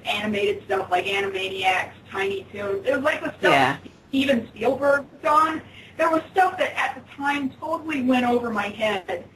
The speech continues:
Speaker 1: And then I can go back and watch them now, and I feel just as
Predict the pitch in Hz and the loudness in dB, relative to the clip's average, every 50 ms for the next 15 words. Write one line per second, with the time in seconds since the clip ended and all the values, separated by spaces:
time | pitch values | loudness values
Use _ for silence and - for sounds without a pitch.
0 | - - - - 226 240 262 269 269 262 254 254 254 269 262 262 277 285 302 285 | -20 -10 -4 0 2 4 4 4 4 4 4 2 4 4 4 4 4 2 2 2
1 | 277 277 277 269 - 254 233 220 220 226 226 240 254 - - 254 220 214 220 233 | 2 2 2 2 0 -2 -4 -4 -2 0 0 0 0 -2 -6 -6 -6 -6 -4 -2
2 | 240 233 220 208 208 214 - - - - - _ - - 262 262 254 254 254 - | 0 0 0 0 -2 -2 -6 -14 -18 -20 -20 _ -2 0 2 2 2 2 0 -2
3 | - 320 320 339 311 262 233 208 - 247 294 330 370 370 - 311 | -4 -6 -4 -2 0 0 0 -2 -4 -4 -2 -2 -2 -2 -4 -8